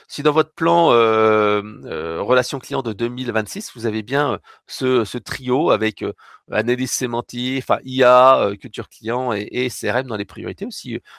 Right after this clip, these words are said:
vous avez mis quelque chose en premier, d'autres. Alors, ce qu'on va voir maintenant, c'est la checklist dix points pour, euh, euh, améliorer votre relation client. Alors, moi, ce que j'ai fait pour cette checklist,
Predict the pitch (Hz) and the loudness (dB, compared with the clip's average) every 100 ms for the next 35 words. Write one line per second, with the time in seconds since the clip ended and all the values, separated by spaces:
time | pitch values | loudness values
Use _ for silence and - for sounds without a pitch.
0 | _ - 101 110 170 - - - 143 101 | _ -8 -4 -2 -4 -6 -6 -6 -4 -4
1 | - 76 _ _ _ _ - 101 87 - | -8 -16 _ _ _ _ -18 -10 -10 -12
2 | - _ - - - - - 147 123 _ | -20 _ -20 -20 -20 -20 0 2 2 _
3 | _ - - 180 170 156 156 160 196 - | _ -16 -4 0 2 0 -2 -4 -4 -4
4 | 127 127 - 135 156 - - 107 107 156 | -4 -4 -6 -10 -10 -12 -14 -18 -16 -12
5 | - 151 170 - 131 151 117 104 98 - | -4 -4 -4 -8 -6 -4 0 2 2 -2
6 | 101 - 113 117 113 123 160 156 101 131 | -6 -4 -4 -2 -2 -2 -2 -4 -2 -4
7 | - 120 - 101 107 107 - 131 - - | -4 -8 -8 -4 -4 -4 -6 -14 -16 -18
8 | 98 - _ _ - - - - - 131 | -16 -18 _ _ -20 -20 -20 -6 2 4
9 | - - - 127 202 - 185 165 147 147 | 2 -4 -10 -2 -2 0 -2 -2 -2 -6
10 | 208 - 139 123 - 113 190 214 | -6 -8 -8 -8 -8 -10 -10 -6